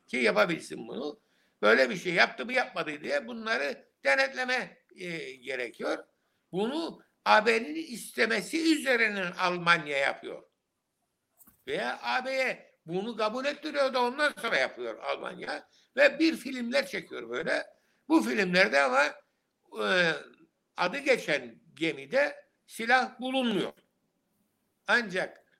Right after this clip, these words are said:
bulunmaması demek transfer edilmedi silah demek değildir. Ve onun için nereye gitti, nasıl geçti falan filan uzun uzun anlatıyor. Bu iş daha çözülmüş değil yani.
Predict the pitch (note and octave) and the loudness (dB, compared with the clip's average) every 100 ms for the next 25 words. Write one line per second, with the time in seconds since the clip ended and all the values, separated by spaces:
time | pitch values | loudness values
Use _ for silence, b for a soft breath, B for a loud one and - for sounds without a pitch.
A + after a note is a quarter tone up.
0 | _ D3 F#3+ A#3 C4 B3 A3 - D#3+ D3 | _ -4 -2 0 0 2 2 0 -4 -2
1 | F#3+ A3 - _ _ _ E3+ F3 E3 A#3 | -2 -2 -8 _ _ _ 0 0 0 -4
2 | A#3 A3 B3 A3+ F3 C#3+ C#3+ D#3 - - | -4 -4 -6 -8 -8 -10 -4 -2 -2 -4
3 | F3+ A#3+ - F3 F3 E3+ A3 - _ _ | -4 -4 -4 0 0 0 -4 -6 _ _
4 | _ _ _ - F#3+ G#3 G#3+ A#3+ A3+ F3 | _ _ _ -4 0 2 2 2 2 0
5 | - C#4 - _ _ _ _ _ _ _ | -2 -4 -6 _ _ _ _ _ _ _
6 | _ _ _ _ b b b - F3+ A#3 | _ _ _ _ b b b 2 8 10
7 | A3+ G3+ E3 - G3 F3+ A3+ - E3+ C3+ | 8 6 0 -6 -6 0 2 0 -6 -8
8 | - - - A3+ G#3+ E3 A3+ F#3+ C4 A#3+ | -8 -10 -4 -2 -2 -4 -6 -6 -6 -6
9 | C4 G3 B3 C4 A3+ G#3+ - B3 C3+ C3+ | -6 -8 -2 0 4 2 4 4 4 2
10 | A#2+ - G#2 A#2+ A#2+ C3+ C#3 - A#3 G#3 | -6 -10 -4 4 6 6 4 0 -2 -2
11 | B3 B3+ A#3+ A#3+ F3 B2 - | -10 -6 -2 0 2 0 -2